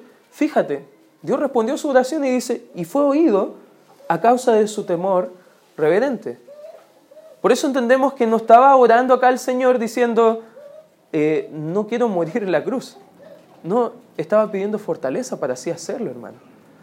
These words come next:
Estaba pidiendo fortaleza para no morir en ese momento de forma física y poder llegar al fin del plan de Dios con toda la integridad para poder morir por nosotros, hermano.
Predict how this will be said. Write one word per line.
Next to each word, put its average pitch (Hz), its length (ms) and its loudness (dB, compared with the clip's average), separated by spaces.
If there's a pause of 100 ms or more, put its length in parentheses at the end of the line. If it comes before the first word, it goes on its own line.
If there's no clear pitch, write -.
(280)
Estaba 220 380 6
pidiendo 220 340 -4
fortaleza 208 600 -2
para 180 280 2
no 196 180 2
morir 240 440 0
en 240 120 0
ese 240 160 -4
momento 226 460 -2
de 220 80 2
forma 220 320 -4
física 220 420 -6
y 180 40 -2
poder 190 340 0
llegar 214 440 0 (240)
al 156 220 4
fin 294 320 -4
del 269 160 0
plan 254 260 -2
de 254 120 4
Dios 240 340 0
con 180 240 -4
toda 269 460 6
la 262 100 6
integridad 254 600 2
para 196 260 2
poder 208 240 2
morir 202 500 -2
por 247 120 -2
nosotros, 220 580 -6
hermano. 147 340 -6